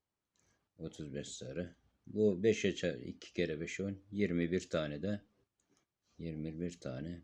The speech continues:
beş mavi. Aradaki fark otuz beş eksi yirmi bir. Beşten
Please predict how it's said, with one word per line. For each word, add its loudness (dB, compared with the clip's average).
beş -8
mavi. 0
Aradaki 2
fark -6
otuz -6
beş -4
eksi -6
yirmi -2
bir. -8
Beşten 4